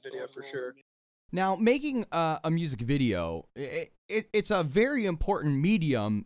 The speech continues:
Speaker 3: for bands these days, and you're seeing a lot of great video coming from bands. But it's,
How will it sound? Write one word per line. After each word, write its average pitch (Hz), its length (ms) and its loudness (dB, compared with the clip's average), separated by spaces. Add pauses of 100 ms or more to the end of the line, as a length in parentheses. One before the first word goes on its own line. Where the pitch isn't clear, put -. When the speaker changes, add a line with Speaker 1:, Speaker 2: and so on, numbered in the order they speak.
Speaker 3:
for 135 200 -2
bands 165 380 2
these 101 260 -2
days, 87 500 -6
and 113 340 -4
you're 113 200 -4
seeing 208 420 -2
a 120 40 -2
lot 151 260 -2
of 123 60 -10
great 151 300 -4
video 139 420 -2
coming 123 300 -4
from 101 220 -6
bands. 120 280 -4
But 165 240 -2 (1000)
it's, 202 240 2